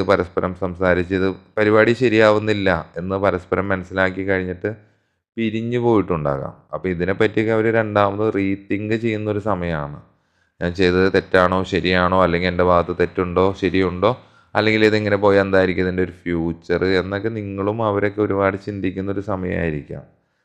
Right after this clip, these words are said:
അത്തരം ചിന്തകളും അവസ്ഥകളും കാര്യങ്ങളൊക്കെയാണ് കാണിക്കുന്നത്. ചിലപ്പോൾ, എന്താ പറയുക, ഇതിലേതെങ്കിലും ഒരു വ്യക്തിയിലേക്കായിരിക്കാം, അല്ലെങ്കിൽ രണ്ടു പേർക്കായിരിക്കാം. ഇതിലേക്ക് ഒരുപാട് അവസരങ്ങൾ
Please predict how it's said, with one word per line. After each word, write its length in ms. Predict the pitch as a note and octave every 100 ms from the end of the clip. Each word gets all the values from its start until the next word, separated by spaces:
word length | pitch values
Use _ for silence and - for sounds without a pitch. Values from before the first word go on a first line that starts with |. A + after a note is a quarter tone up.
| _
അത്തരം 320 | - F#2 F2+ G2
ചിന്തകളും 360 | G2+ G2 F#2+
അവസ്ഥകളും 460 | F#2+ F#2 G2 F#2 F#2+
കാര്യങ്ങളൊക്കെയാണ് 640 | F#2+ F#2 F2+ F2+ F2+ E2+
കാണിക്കുന്നത്. 600 | E2 D2+ D2 D2 D2 C#2+ E2+ - _ _ _ _ _ _ _ _
ചിലപ്പോൾ, 360 | G#2+ G#2 A#2 A#2+ A#2+ A2
എന്താ 160 | A2
പറയുക, 520 | A2+ A2 A2 G#2+ G#2 G2+
ഇതിലേതെങ്കിലും 800 | G2 G2+ G2 F#2+ F#2+ F#2+ G2+ G#2 -
ഒരു 120 | F#2+
വ്യക്തിയിലേക്കായിരിക്കാം, 1000 | F#2+ F#2 F#2 F2+ E2+ F2+ F2 D#2+ F#2 A2 A2+
അല്ലെങ്കിൽ 240 | G2+ F#2+ G2
രണ്ടു 220 | F#2 F#2+
പേർക്കായിരിക്കാം. 680 | F#2+ F2+ F#2+ F2+ E2+ F#2+ A#2 C3+ _ _ _ _ A2+
ഇതിലേക്ക് 240 | A#2 B2
ഒരുപാട് 380 | B2+ B2 A#2+ B2
അവസരങ്ങൾ 800 | A#2+ A2 G#2+ - A2 A2+ A2